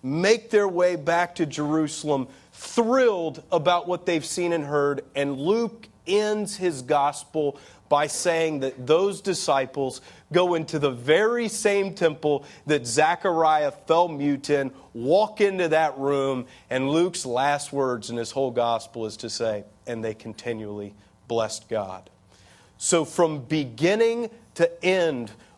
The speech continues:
Luke is trying to tell us that prayer is critical in God's story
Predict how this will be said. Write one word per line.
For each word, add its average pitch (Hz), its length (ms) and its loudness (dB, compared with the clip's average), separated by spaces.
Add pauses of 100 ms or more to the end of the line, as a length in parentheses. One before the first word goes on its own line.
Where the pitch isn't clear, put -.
Luke 196 640 0
is 143 260 -4 (160)
trying 175 640 2
to 165 140 -2
tell 139 320 2
us - 200 -6
that - 240 -4
prayer 160 600 2
is 131 160 -4
critical 127 760 0 (380)
in 143 300 0
God's 147 440 4
story 135 640 0